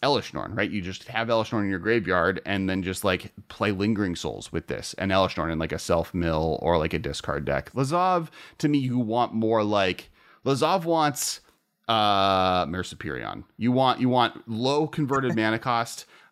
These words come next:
Speaker 1: but, like, weird
Speaker 2: High power.
Speaker 1: drawbacks that Lazav puts into play accidentally, and that's, which is a totally
Speaker 2: Yeah,
Speaker 1: different cool
Speaker 2: it,
Speaker 1: idea.
Speaker 2: it, it wants,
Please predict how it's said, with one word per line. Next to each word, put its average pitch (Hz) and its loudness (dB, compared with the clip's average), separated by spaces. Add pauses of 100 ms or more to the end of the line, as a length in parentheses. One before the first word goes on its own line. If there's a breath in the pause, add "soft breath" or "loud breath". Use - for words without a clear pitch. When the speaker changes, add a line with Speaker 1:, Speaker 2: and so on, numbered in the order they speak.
(140)
Speaker 1:
but, 104 -2
like, 95 0 (220 soft breath)
weird 113 -2
Speaker 2:
High 101 2
power. 131 2
Speaker 1:
drawbacks 117 0
that - 0
Lazav 110 2
puts 120 0
into 98 2
play 92 2
accidentally, 90 -4 (300 loud breath)
and 110 2
that's, 131 -2
which 147 0
is 156 0
a 143 2 (180)
totally - 0
Speaker 2:
Yeah, 139 -4
Speaker 1:
different - 0
cool 120 2
Speaker 2:
it, 90 4
Speaker 1:
idea. 156 4 (1200 loud breath)
Speaker 2:
it, 160 2
it 160 6
wants, 147 2